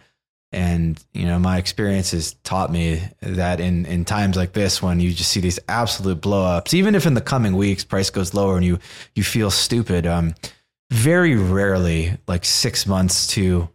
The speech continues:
a year out, do you regret buying at these, um,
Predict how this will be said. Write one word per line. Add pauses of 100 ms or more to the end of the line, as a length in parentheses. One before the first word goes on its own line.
(140)
a
year
out,
do
you (500)
regret
buying
at
these,
um,